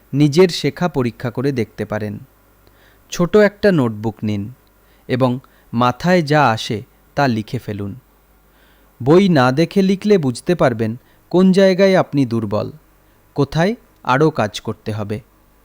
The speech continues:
মনে রাখবেন, লেখা মানেই শেখার দ্বিতীয় ধাপ। আপনি যখন যা জানেন তা নিজের হাতে লিখবেন, তখন তা দ্বিগুণভাবে মনে থাকবে। রাতের দিকে পড়াশোনার চাপে নিজেকে ক্লান্ত লাগলে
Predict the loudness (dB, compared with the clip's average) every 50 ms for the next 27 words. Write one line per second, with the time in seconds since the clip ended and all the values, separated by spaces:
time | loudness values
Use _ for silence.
0 | _ _ _ _ _ _ -4 0 2 2 2 2 2 0 -2 -4 -8 -8 -8 -10
1 | -14 _ _ _ _ _ _ _ _ _ _ -4 0 0 0 0 0 -2 0 0
2 | 2 2 2 2 0 0 -2 -6 _ _ _ -12 -6 -4 -4 -4 -2 -2 -2 -2
3 | -2 -4 -4 -6 -6 -4 -2 0 0 0 0 -2 -6 -12 -14 _ _ _ _ _
4 | _ _ _ _ _ _ _ _ _ _ _ _ _ -4 -4 -2 0 0 0 2
5 | 4 2 2 2 2 0 0 2 2 2 2 2 2 2 0 2 2 0 0 -2
6 | -4 -6 -12 _ _ _ _ -2 0 2 4 4 2 2 2 4 4 4 4 2
7 | -2 0 0 0 0 0 0 -2 -2 -2 -2 -2 -2 -6 -10 _ _ _ _ _
8 | _ _ -2 -2 -2 0 0 0 0 2 2 2 2 2 0 0 2 2 2 4
9 | 4 2 0 0 0 0 0 0 -2 -4 -6 -6 -10 -12 -12 -10 -10 -12 -12 -12
10 | _ _ -4 -2 0 0 2 2 0 0 0 -2 -6 -6 -6 -12 -12 _ _ _
11 | _ _ _ _ _ -2 2 2 4 4 2 0 0 0 0 0 0 -2 -2 -4
12 | -4 -4 -2 -2 -4 -4 -4 -10 _ _ _ _ -6 -2 -2 0 0 0 -2 -2
13 | -2 -6 -4 -2 -2 0 0 0 0 2 2 2 0 -2 -4 -6 -10 -10 -10